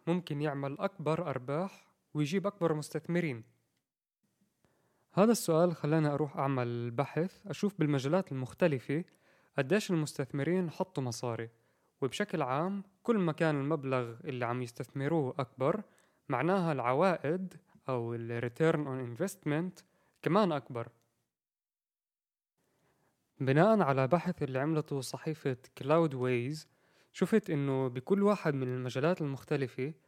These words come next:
الاستثمار بتراوح بين مئات آلاف الدولارات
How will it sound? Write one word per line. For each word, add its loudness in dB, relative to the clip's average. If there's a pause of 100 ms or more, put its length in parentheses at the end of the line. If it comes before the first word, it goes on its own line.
(340)
الاستثمار -2
بتراوح -2
بين -4
مئات -2
آلاف -2
الدولارات -6